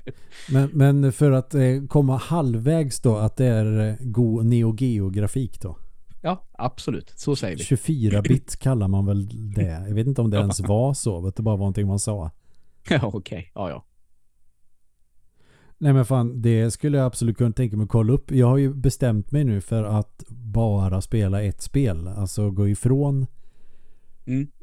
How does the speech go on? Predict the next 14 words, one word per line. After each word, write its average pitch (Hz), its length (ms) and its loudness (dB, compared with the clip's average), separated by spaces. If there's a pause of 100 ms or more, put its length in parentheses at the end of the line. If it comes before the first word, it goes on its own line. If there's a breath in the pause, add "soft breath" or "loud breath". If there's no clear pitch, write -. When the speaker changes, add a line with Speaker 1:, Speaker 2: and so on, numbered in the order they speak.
(240)
Speaker 1:
mitt 110 440 -2
sätt - 420 -2
att 117 160 -2
<laughs> - 0 -
göra 135 380 4
saker 104 360 -2
på, 101 380 -4
för 104 480 0
att, 95 380 -2
eh, 98 320 0
Spider-Man 104 680 0
är 95 140 -4
så 92 160 -6
pass - 440 -4